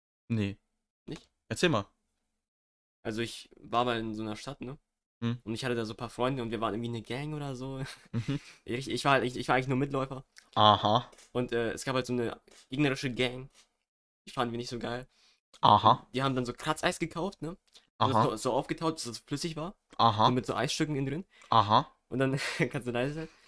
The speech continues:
Speaker 2: Dann sind wir da so hingegangen zu diesen Leuten, ne? Und dann hat einer dieses Kratzeis so komplett über ihn drüber geschüttet, so. Und dann wurde gekämpft. Und ich stand da an der Seite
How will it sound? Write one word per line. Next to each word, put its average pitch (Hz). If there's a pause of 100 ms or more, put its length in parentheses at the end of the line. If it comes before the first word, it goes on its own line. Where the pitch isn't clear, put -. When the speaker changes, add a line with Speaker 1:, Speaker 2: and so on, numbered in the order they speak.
(340)
Speaker 2:
Dann 127
sind 165
wir 170
da 151
so 135
hingegangen 165
zu -
diesen 127
Leuten, 123
ne? - (800)
Und 131
dann 131
hat 165
einer 147 (560)
dieses 117
Kratzeis - (440)
so 120
komplett 165
über 135
ihn 127
drüber 135
geschüttet, 104
so. -
Und -
dann 127
wurde 147
gekämpft. 139 (340)
Und 120
ich -
stand 127
da -
an 123
der 120
Seite 110